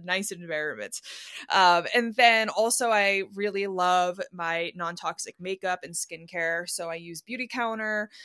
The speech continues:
um, like, a mixture of Beautycounter, Araza, and Forever Healthy Hair. I also love tallow body butters as well. Um, Branch Basics and Puracy cleaning supplies are also great too. Puracy has a really good carpet cleaner. Carpet cleaner is so toxic,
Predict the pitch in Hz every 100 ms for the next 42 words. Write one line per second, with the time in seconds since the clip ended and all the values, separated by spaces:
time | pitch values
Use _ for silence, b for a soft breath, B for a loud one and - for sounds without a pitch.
0 | B B 165 160 196 190 175 185 - 185
1 | 175 165 160 180 180 185 175 170 170 170
2 | 165 165 165 170 165 170 - 175 - 165
3 | 160 165 - - - 220 214 208 - 180
4 | 175 208 190 170 170 165 170 - - 160
5 | 156 156 156 - 151 147 175 180 180 175
6 | 180 175 160 151 147 147 180 311 - B
7 | B B B - 180 165 160 170 202 -
8 | - - 214 233 - 220 214 254 254 -
9 | 190 185 185 185 190 - 202 185 190 -
10 | 190 - 175 170 180 - - 180 175 175
11 | - 175 - 156 - 165 165 165 - -
12 | 277 247 - 202 190 208 208 185 180 160
13 | 165 170 165 170 156 156 - 156 160 175
14 | - 214 208 180 196 - 247 247 196 -
15 | - 190 156 151 151 139 147 - 104 -